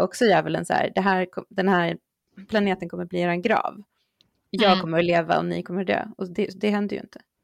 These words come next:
Speaker 1: Så att han
Speaker 2: Nej,
Speaker 1: kan ju
Speaker 2: och
Speaker 1: uppenbarligen inte se in i framtiden.
Speaker 2: Ja, och frågan är också för att det, det är ju väldigt intressant att, att han säger så, för att jag, jag har försökt förstå liksom vad är det djävulen vill egentligen i avsnittet.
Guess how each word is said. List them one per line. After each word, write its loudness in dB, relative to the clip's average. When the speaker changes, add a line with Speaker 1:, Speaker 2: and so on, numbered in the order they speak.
Speaker 1:
Så -2
att -4
han 4
Speaker 2:
Nej, 2
Speaker 1:
kan 10
ju 8
Speaker 2:
och 8
Speaker 1:
uppenbarligen 4
inte 0
se 0
in 2
i -2
framtiden. 2
Speaker 2:
Ja, 4
och 0
frågan 4
är 8
också -4
för -4
att -6
det, 2
det -2
är 4
ju 4
väldigt -4
intressant 0
att, -6
att -6
han -6
säger 0
så, -4
för -8
att -2
jag, -2
jag -14
har -4
försökt 0
förstå -2
liksom -2
vad 2
är 2
det -4
djävulen -2
vill -2
egentligen -6
i -2
avsnittet. -2